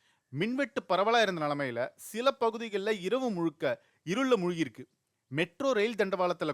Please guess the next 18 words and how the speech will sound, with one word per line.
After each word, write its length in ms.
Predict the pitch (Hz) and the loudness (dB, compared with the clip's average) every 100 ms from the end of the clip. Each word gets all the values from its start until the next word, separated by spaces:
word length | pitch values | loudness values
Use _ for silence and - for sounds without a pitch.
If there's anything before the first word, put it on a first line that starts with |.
| 139 | -2
கூட 100 | 131 127 160 _ 127 120 | 0 0 -2 _ -14 -4
மரம் 280 | 156 233 226 | -2 -2 -2
கிளைகள் 380 | 196 196 190 151 | -2 0 0 0
விழுந்ததால, 460 | 175 175 131 113 - - | -2 0 0 -2 -10 -12
சில 260 | - 240 294 220 | -8 -2 -2 0
பகுதிகள்ல 500 | 202 214 175 131 113 156 220 _ _ _ | -2 -2 -4 -4 -4 -6 -6 _ _ _
ரயில் 300 | 139 247 262 220 | -2 -2 -2 -2
போக்குவரத்தும் 560 | 202 208 175 160 226 | -2 -2 -4 -4 -2
பாதிக்கப்பட்டிருந்தது. 680 | 175 220 190 165 139 120 110 - _ _ 139 | 0 0 -2 -6 -8 -12 -14 -18 _ _ 2
பல 260 | 160 220 220 | 4 4 2
பகுதிகள்ல 420 | 208 214 202 190 180 151 | 0 -2 -2 -2 0 2
சாலைகள்ல 560 | 160 214 196 175 160 175 - 127 | 2 2 0 0 0 -2 -4 -8
வெள்ளம் 360 | 170 226 214 | -4 -4 -4
பெருக்கெடுத்து 440 | 170 196 208 196 180 165 | -4 -2 -4 0 0 2
ஓடினாலும் 440 | 185 175 143 117 | 0 0 -2 -4
கூட, 100 | 117 110 127 _ _ - | -8 -8 -10 _ _ -16
ஞாயிறு 440 | 123 135 214 254 208 | -6 0 0 0 -2
விடுமுறையால 540 | 196 220 208 160 135 | -2 0 2 2 2